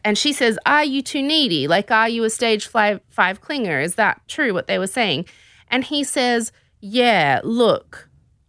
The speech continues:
I kind of am, but I don't think there's anything wrong with that. I don't think there's anything wrong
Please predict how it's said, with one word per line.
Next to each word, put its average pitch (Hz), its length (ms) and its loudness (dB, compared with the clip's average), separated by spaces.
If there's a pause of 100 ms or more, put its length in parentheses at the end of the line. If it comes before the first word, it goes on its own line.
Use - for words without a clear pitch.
I 269 120 2
kind 359 500 0
of 277 120 -2
am, 208 540 0 (380)
but 214 320 2 (300)
I 247 240 4
don't 269 240 -6
think 208 180 -8
there's 190 260 -4
anything 190 540 -4
wrong 226 400 2
with 170 260 -2
that. - 280 2 (500)
I 247 260 4
don't 285 200 -4
think 262 160 -4
there's 233 140 0
anything 220 440 0
wrong 190 580 2